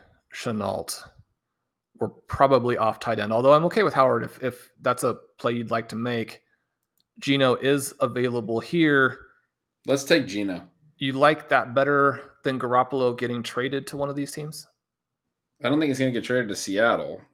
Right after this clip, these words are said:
Speaker 2: just 'cause they're in the same division, but it's, I suppose, possible. Where do you think he fits? Carolina, maybe?
Speaker 1: Well,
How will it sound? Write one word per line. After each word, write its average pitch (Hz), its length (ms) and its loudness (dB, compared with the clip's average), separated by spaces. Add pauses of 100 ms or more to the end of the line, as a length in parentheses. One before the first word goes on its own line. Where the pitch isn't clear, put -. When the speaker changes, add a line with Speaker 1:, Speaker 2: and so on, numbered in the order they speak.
(120)
Speaker 2:
just - 180 -18
'cause 98 140 -8
they're 104 80 -8
in 98 80 -6
the 95 40 -8
same 101 220 -8
division, 90 440 -6
but 92 160 -6
it's, 95 120 -18 (340)
I 101 80 -12
suppose, 90 360 -10
possible. 90 640 -12 (920)
Where 117 220 2
do 117 60 0
you 107 80 -2
think 110 280 -2
he 107 120 -6
fits? - 360 -2
Carolina, 101 520 -4
maybe? 151 400 -4 (2250)
Speaker 1:
Well, - 260 2